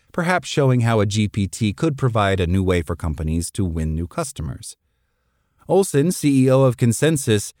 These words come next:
says he understands Open A I's plans to charge by usage and engagement,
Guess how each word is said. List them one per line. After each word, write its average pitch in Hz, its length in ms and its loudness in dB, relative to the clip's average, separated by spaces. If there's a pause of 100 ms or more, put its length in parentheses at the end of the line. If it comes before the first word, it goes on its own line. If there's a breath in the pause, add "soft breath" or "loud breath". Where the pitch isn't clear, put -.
(120)
says 143 260 2
he 240 140 2
understands 131 500 2
Open 104 260 2
A 101 140 2
I's 90 260 0
plans 92 400 0
to 113 120 -4
charge 104 400 0
by 95 100 0
usage 101 540 -2
and 87 120 -2
engagement, 85 680 -4